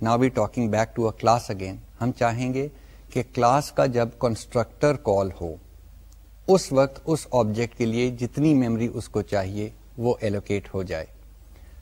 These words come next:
تو اگر ہم کلاس میٹرکس ہی لے لیں تو ہم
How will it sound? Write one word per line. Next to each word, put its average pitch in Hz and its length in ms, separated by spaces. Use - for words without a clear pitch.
تو 131 80
اگر 131 180
ہم 135 280
کلاس 120 340
میٹرکس 117 540
ہی 143 80
لے 113 200
لیں 95 180
تو 120 120
ہم 127 100